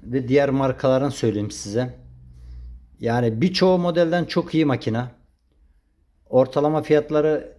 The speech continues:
internet fiyatı, e, sekiz yüz T L falan gibi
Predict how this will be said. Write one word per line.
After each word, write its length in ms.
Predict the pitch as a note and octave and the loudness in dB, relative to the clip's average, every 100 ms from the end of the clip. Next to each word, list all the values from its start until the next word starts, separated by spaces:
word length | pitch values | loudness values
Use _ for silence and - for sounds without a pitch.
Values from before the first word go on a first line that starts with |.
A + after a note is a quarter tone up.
| - | -10
internet 480 | C3+ C3+ C#3 C#3 - | -6 -2 -2 -2 -4
fiyatı, 680 | C3 B2+ - D3+ C#3 - - | 0 0 2 0 0 -4 -10
e, 580 | A#2 G#2+ G#2 G2+ G2 G2 | -4 -2 0 0 -2 -4
sekiz 420 | - C#3 A#2+ D#3+ | -4 -4 -2 -4
yüz 100 | - | -2
T 160 | - C3 | 0 2
L 100 | C3+ | 2
falan 320 | C#3 C3+ C#3 | 2 2 2
gibi 240 | A2 G#2 | 0 -2